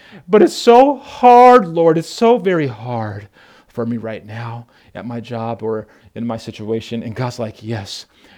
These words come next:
"Yes, my son and daughter, I know, but you're spirit-filled now,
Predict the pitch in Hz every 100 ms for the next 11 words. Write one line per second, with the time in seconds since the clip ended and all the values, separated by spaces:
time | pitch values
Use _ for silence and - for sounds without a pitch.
0 | - 117 131 131 127 113 - 107 104 107
1 | 107 107 110 127 131 92 _ _ _ -
2 | 110 98 - - 120 107 - 120 120 -
3 | 107 - -